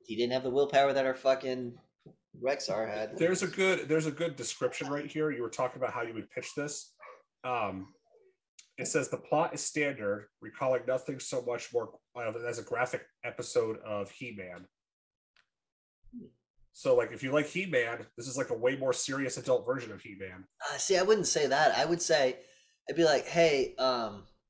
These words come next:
Speaker 1: uh, you
Speaker 2: A
Speaker 1: know
Speaker 2: gra-,
Speaker 1: about"
Speaker 2: a cross between He-Man and Conan the Barbarian.
Speaker 1: Uh, all right, so my pitch would be, we're in the elevator, right? And,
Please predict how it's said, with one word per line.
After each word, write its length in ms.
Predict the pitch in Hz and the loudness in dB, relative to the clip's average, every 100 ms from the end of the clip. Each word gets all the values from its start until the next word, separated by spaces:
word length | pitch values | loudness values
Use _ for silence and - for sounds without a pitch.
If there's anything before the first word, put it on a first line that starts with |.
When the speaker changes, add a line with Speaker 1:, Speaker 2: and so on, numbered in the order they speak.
| _ _ - - - - _ _ - - _ _ _ _ 131 | _ _ -20 -18 -18 -20 _ _ -20 -20 _ _ _ _ -2
Speaker 1:
uh, 220 | 123 113 | 0 0
you 160 | 135 147 | -4 -2
Speaker 2:
A 40 | |
Speaker 1:
know 0 | |
Speaker 2:
gra-, 240 | 160 170 165 | 4 6 6
Speaker 1:
about" 240 | 156 160 | 6 6
Speaker 2:
a 40 | 160 | 6
cross 240 | 196 208 | 6 4
between 300 | 180 - 170 | 0 -4 -4
He-Man 380 | - 185 180 165 | -4 -2 0 0
and 140 | 120 | -2
Conan 260 | - 147 143 | -2 -2 0
the 80 | 120 | -2
Barbarian. 600 | 120 110 117 101 87 - _ _ _ _ | -4 -4 -2 -4 -6 -14 _ _ _ _
Speaker 1:
Uh, 460 | 117 - _ - 156 | -8 -8 _ 2 6
all 60 | |
right, 200 | 143 120 | 8 6
so 340 | - 165 135 151 | 6 6 6 0
my 200 | 160 190 | 4 4
pitch 260 | 214 214 190 | 6 4 4
would 120 | 170 | 2
be, 120 | 165 139 | 2 4
we're 120 | 143 | 4
in 100 | 143 | 2
the 100 | 131 | 2
elevator, 440 | 123 107 98 92 101 | 2 2 0 -2 0
right? 220 | 113 123 | 0 0
And, 160 | 113 | -6